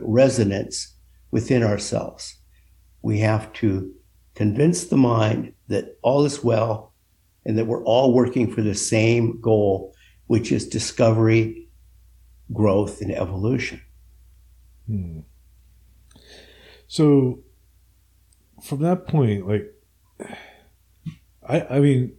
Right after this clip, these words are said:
Speaker 2: sometimes, like, me personally, I, it's like, I just want out of this body. Like, I, I just wanna go back to, to that place I was for that short period of time. Um, you know, in, in Carlos Castaneda,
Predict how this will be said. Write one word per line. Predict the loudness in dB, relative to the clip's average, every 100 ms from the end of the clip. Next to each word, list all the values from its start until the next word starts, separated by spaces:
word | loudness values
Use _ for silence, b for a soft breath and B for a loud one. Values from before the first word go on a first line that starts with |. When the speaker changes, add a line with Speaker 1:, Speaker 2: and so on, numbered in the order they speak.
| -2
Speaker 2:
sometimes, | 0 4 4 4
like, | 2 2
me | 2 2 0 -6 _ -20 _ -2
personally, | 0 0 -2
I, | -2
it's | -2 0
like, | 0 2
I | 2
just | 4
want | 2 0
out | 0 2
of | 0
this | -4
body. | -6 -10 -8
Like, | -10 -8
I, | -6 -4 -4
I |
just | -2 0
wanna | 0 2
go | 2
back | 2 0 0 -4 -2
to, | 0 0 -2
to | -4
that | -4 -2 -2
place | 0 0
I | -2
was | 0 2 2 0
for | -4
that | -4 -6 -14 B B B
short | -2 0 0 2
period | 2 2 0
of | -6
time. | -6 -4 -2 -6 -10 -20 _ b b b -6
Um, | -2 0 0 -2
you | 0
know, | 0 -2 -2
in, | -4 0
in | -2
Carlos | 2 4 4 2
Castaneda, | 0 0 -2 -2 2 2 2